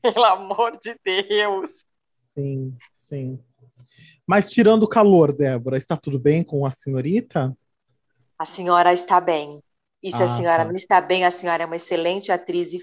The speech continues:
Speaker 1: finge que tá bem. <laughs>
Speaker 2: E prossigamos, né? E prossigamos.
Speaker 1: Linda, continue a nadar.
Speaker 2: Ótimo. Ri?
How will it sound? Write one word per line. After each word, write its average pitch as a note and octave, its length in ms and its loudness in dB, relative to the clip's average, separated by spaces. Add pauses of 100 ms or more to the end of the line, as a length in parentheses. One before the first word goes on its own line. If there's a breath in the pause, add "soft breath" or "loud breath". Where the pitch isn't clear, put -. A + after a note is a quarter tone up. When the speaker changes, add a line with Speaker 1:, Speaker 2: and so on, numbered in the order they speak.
(140)
Speaker 1:
finge F#3+ 360 -4
que G3+ 100 -8
tá - 160 0
bem. D3+ 320 -4 (420 loud breath)
<laughs> - 920 -4 (140)
Speaker 2:
E D3+ 100 0
prossigamos, D#3+ 840 2
né? D#3 140 2
E D3+ 40 2
prossigamos. C#3 840 -2 (400)
Speaker 1:
Linda, G3 520 0
continue G3+ 680 0
a A3 100 6
nadar. D3+ 540 0 (420)
Speaker 2:
Ótimo. B2+ 800 -4 (400 soft breath)
Ri? G3 380 4